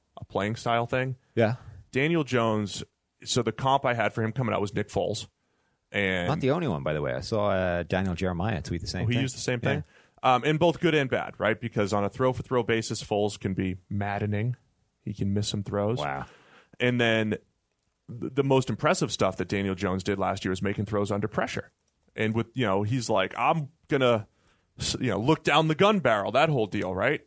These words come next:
Speaker 1: And just take a hit and make a big throw. That's why Foles made that huge playoff run. So that, that's part of volatility, right? Is when you make a throw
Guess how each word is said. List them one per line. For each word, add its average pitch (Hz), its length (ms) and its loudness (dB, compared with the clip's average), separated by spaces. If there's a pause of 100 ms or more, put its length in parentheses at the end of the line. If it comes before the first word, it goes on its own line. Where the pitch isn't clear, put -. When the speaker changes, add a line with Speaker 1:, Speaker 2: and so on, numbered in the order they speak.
Speaker 1:
And 110 140 -2
just 113 220 -2
take 135 200 0
a 165 60 0
hit 139 260 2
and 113 120 -2
make 120 160 -2
a 131 40 -8
big 120 200 -2
throw. 160 340 0 (340)
That's - 180 -4
why 170 140 2
Foles 165 380 0
made 139 200 -2
that 139 140 0
huge 151 260 -4
playoff 196 400 0
run. 104 200 -2
So 139 120 -2
that, 131 280 0
that's 165 240 2
part 151 300 2
of 139 100 0
volatility, 127 640 2
right? 113 280 2 (340)
Is 123 160 0
when 139 120 2
you 135 80 2
make 143 280 2
a 185 80 0
throw 104 580 2